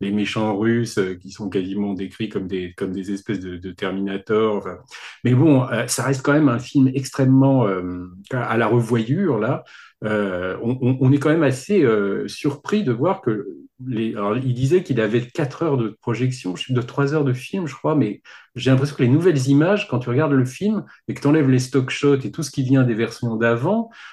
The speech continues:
euh, t'as, t'as, t'as même pas, t'as une moitié de film à peu près, quoi, un peu plus d'une moitié, tu vois. C'est-à-dire que le, le nouveau métrage est assez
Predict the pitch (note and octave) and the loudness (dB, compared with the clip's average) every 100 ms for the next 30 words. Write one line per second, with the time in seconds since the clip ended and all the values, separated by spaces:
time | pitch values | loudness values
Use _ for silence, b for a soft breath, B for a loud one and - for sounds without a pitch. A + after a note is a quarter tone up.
0 | B A2 A2+ A2 C3 B2+ B2+ A#2+ A#2+ A#2+ | B -2 0 0 0 0 2 2 2 2
1 | B2 C3+ C3+ C#3+ C3 C3 B2 C3+ C3+ C3+ | 4 4 4 4 2 4 6 6 4 0
2 | D#3 - C4 B3+ C3 B2 A#2+ A#2+ A#2+ A#2+ | -6 0 4 6 4 2 -2 0 0 2
3 | G#2 G#2 B2 B2 C#3 C3+ C3+ C#3+ D3 A3+ | 0 0 -2 -2 0 4 6 6 4 0
4 | A3+ B2+ A#2 B2 B2+ A#2+ A#2 A2+ - A2 | -2 -2 -2 0 -2 -2 -2 -2 -2 0
5 | G#2+ G#2+ G#2+ A#2+ D3 D#3 D3+ C3+ B2+ F3 | 0 0 2 4 4 4 6 4 2 0
6 | G3+ G3+ B2 B2 C3+ C3 A#2+ - | 0 2 0 0 -2 0 -2 -4